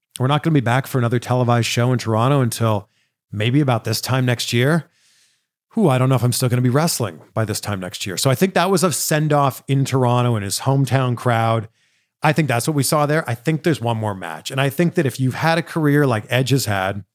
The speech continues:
and he's really had two careers, really, you know, kind of pre-injury, pre-first retirement, and now the second version of this after the Royal Rumble return and everything after that.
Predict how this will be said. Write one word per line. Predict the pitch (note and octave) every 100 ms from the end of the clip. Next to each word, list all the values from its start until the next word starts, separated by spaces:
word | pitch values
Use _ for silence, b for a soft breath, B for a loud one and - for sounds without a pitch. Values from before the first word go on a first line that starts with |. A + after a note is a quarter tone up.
| _
and | C#3+
he's | D#3
really | D#3+ C4+ F3+
had | D3 A2
two | B2 D#3
careers, | - F2 D#2+ D2 D2 - - _
really, | G2+ C3 C3+ E2 E2 b b b -
you | G2
know, | F#2+ G2
kind | C3
of | A2+ - _ _ -
pre-injury, | - D3+ E3 E3 E3 D#3 F3 - E3+ - - - E3 E3 D#3 F3 F#3 F3+
pre-first | - D#3 E3 E3 D#3+ - E3+ -
retirement, | E3+ - D#3+ E3 F3 F3
and | A#2+ A2+
now | A#2 A#2+ A2 b b b -
the | B2+
second | - D3+ - C#3+ B2+ G2+ _ _
version | B2 C#3 C3 B2+
of | A2+
this | A#2+ B2+
after | A#2+ B2+
the | A#2 A2 -
Royal | B2+ A#2+
Rumble | A#2 A#2+ A#2
return | A2 - B2
and | A2
everything | G#2 G#2 G2+
after | G#2 G2+ G#2
that. | G#2+ G2 F2+